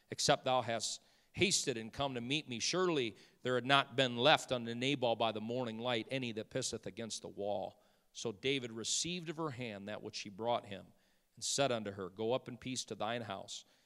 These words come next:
See, I have hearkened to thy voice and have accepted thy person." Twenty-first century America, and we thank God for it. We thank God the amount of rights that ladies have in America today, the right to vote.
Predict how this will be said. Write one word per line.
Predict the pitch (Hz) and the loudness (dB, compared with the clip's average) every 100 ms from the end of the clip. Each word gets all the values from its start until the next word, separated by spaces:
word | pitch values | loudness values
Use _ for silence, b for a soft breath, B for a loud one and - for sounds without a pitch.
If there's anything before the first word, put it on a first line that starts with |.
| b | b
See, | - - 113 | -8 -6 -4
I | |
have | 104 92 | -4 -6
hearkened | - 135 - 107 | -2 -2 -2 -8
to | |
thy | 104 101 | -6 -6
voice | 101 120 107 - | -6 -4 -4 -6
and | 98 | -12
have | |
accepted | - - 127 120 - - b b b _ | -12 -6 -4 -4 -8 -18 b b b _
thy | 107 95 87 - _ _ _ | -4 -2 -4 -14 _ _ _
person." | _ 104 - - - _ _ _ _ _ _ _ _ _ _ _ _ _ _ _ _ _ _ _ _ | _ -8 -8 -12 -20 _ _ _ _ _ _ _ _ _ _ _ _ _ _ _ _ _ _ _ _
Twenty-first | 123 123 143 127 | -6 -4 -4 -4
century | 147 135 139 | -4 -6 -6
America, | 117 127 139 131 123 110 104 B B B - _ - | -6 -4 -4 -4 -4 -8 -10 B B B -20 _ -14
and | 113 110 | -8 -4
we | 117 | -2
thank | 117 135 113 | 2 2 4
God | 127 147 147 | 8 8 6
for | - 104 90 | 0 -4 -4
it. | - | -10
We | - | -14
thank | 104 117 113 | -10 -10 -6
God | 120 117 98 - B B B B _ 101 | -2 0 0 -4 B B B B _ -12
the | 104 | -8
amount | 104 117 113 | -2 0 0
of | 101 | 0
rights | 117 127 - | 0 0 0
that | 117 101 | -4 -4
ladies | 120 123 113 - | -2 0 -2 0
have | 117 107 | 0 0
in | 107 | -2
America | 104 120 110 104 | -2 0 0 -4
today, | - 92 92 - - - _ _ _ _ _ _ - | -8 -10 -10 -14 -18 -20 _ _ _ _ _ _ -10
the | |
right | 95 104 - | -4 -2 -2
to | |
vote. | 98 113 131 98 - | 2 8 8 6 -2